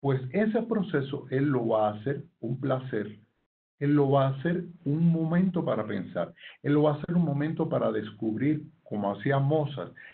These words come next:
que decía que cada tecla era como ir, cada tecla, de, de, en este caso el piano, que era como ir descubriendo, metiéndose en un bosque y descubrir, ahora descubrí este, este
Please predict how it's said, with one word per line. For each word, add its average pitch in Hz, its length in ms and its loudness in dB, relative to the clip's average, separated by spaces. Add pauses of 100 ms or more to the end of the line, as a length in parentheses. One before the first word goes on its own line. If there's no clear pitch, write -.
(140)
que 113 140 -6
decía 139 560 0
que 110 180 -6
cada 135 340 0
tecla 139 380 -2
era 131 160 -2
como 113 300 -4
ir, 143 220 0 (260)
cada 135 380 -4
tecla, 135 420 -4
de, 104 140 -6
de, 104 480 -10 (140)
en 110 100 -6
este 131 180 -4
caso 127 240 -6
el - 60 -8
piano, - 280 -8 (840)
que 120 80 -4
era 147 280 0
como 123 360 0
ir 139 140 0
descubriendo, 131 1080 -2
metiéndose 139 540 -4
en 143 60 -2
un 143 200 0
bosque 147 460 0
y 107 160 -4
descubrir, 110 680 -4
ahora 120 320 0
descubrí 113 600 -4
este, 110 460 -8
este - 460 -8